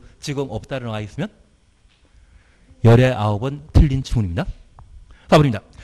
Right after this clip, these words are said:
시장 또는 군수가 광역도시계획 수립하거나 변경하려면 국토교통부 장관 승인받아야 된다. 패싱하면 된다, 안 된다? 시장 군수가 광역도시계획 수립권자라고 하면 도지사가 지정한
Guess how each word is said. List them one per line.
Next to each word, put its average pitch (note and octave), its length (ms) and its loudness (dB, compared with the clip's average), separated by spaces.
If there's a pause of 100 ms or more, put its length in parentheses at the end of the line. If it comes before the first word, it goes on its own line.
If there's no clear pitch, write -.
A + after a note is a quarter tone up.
(160)
시장 F3 260 0
또는 G#3 200 -2
군수가 C3+ 300 -2
광역도시계획 A#2+ 560 -6
수립하거나 B2+ 480 -10
변경하려면 G2+ 600 -6 (220)
국토교통부 C3+ 720 -6
장관 A2 300 -8
승인받아야 A2+ 440 -12
된다. E2 180 -16 (240)
패싱하면 C3 580 4
된다, A2+ 220 2
안 F2 80 -6
된다? E2 240 -14 (1200)
시장 D#3 320 2
군수가 A2+ 500 -2 (160)
광역도시계획 A#2+ 1040 -4
수립권자라고 G#2 800 -12
하면 E2+ 240 -4 (1200)
도지사가 C#3+ 540 4
지정한 C3+ 420 -8